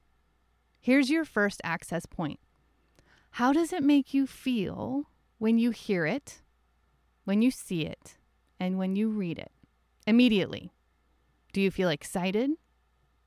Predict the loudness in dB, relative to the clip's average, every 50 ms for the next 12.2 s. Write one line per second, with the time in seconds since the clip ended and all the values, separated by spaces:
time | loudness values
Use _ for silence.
0 | _ _ _ -2 0 0 0 0 0 -2 -2 -4 -4 0 2 2 2 2 0 -2
1 | 0 0 2 0 -2 -4 _ _ _ _ _ _ _ -20 -10 -2 2 4 6 6
2 | 6 6 6 4 2 0 -4 -2 2 2 2 2 0 -2 0 0 0 0 0 -4
3 | -2 -2 0 2 2 2 2 4 4 4 4 4 2 _ _ _ _ _ -4 -4
4 | -4 -4 -4 -2 -2 -2 -2 0 2 2 2 2 2 0 _ _ _ _ _ _
5 | _ _ _ _ _ _ _ _ _ _ _ -2 0 2 4 4 4 4 4 4
6 | 2 -2 -6 -10 _ _ _ _ _ _ _ _ _ _ _ _ _ _ 0 2
7 | 2 4 4 2 2 0 -2 -4 -2 -2 0 0 -2 -4 -2 0 2 2 4 2
8 | 2 0 -2 -6 -8 _ _ _ _ _ _ _ _ _ _ _ -4 -2 -2 -2
9 | -2 -2 -2 -4 -2 -4 -4 -8 _ -2 0 2 2 2 2 0 -2 -4 -6 _
10 | _ _ _ _ _ _ _ _ _ _ -8 -4 0 2 2 4 4 4 4 2
11 | 0 -2 -4 -6 -4 -2 -2 0 0 0 0 2 2 0 0 0 0 0 0 0
12 | -2 -6 -10 -16